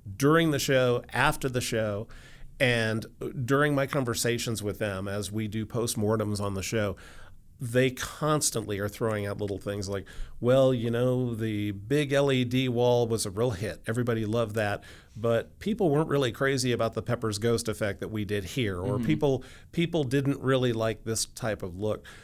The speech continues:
Speaker 1: So, I mean, they're making real-time decisions based upon that, a-, as to what their next show is going to have and what it's not going to have.
Speaker 2: Right.
Speaker 1: Uh, that helps us to drive our service toward them.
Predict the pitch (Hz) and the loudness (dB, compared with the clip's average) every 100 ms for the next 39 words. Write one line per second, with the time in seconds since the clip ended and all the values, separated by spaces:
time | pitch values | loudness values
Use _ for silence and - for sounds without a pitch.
0 | - - - 135 127 127 127 123 110 107 | -10 -2 4 6 6 4 2 0 0 4
1 | 170 202 151 117 113 113 131 123 139 113 | 4 4 2 0 -2 2 2 2 0 2
2 | 110 120 110 101 - 107 101 95 107 98 | 0 0 0 -4 -2 0 0 -4 -4 -4
3 | 90 90 - - 78 104 101 107 - 107 | -4 -6 -8 -12 -6 -4 -2 -4 -4 -2
4 | 117 113 104 98 - 120 110 98 104 113 | 0 0 0 -2 -2 0 0 0 -4 -2
5 | 110 107 98 95 90 - - 127 101 - | -2 -2 -4 -6 -8 -8 -8 -8 -8 -8
6 | 92 92 - - - 113 98 - - - | -8 -8 -10 -12 -10 -8 -6 -6 -6 -6
7 | 113 131 139 139 131 117 - 123 123 110 | -2 2 2 2 0 2 2 2 2 -2
8 | 98 104 98 95 95 - - 110 113 - | -2 -2 0 -2 -4 -10 -4 -2 0 0
9 | 107 101 95 110 98 90 71 57 - | -2 -2 -4 -4 -4 -6 -8 -8 -10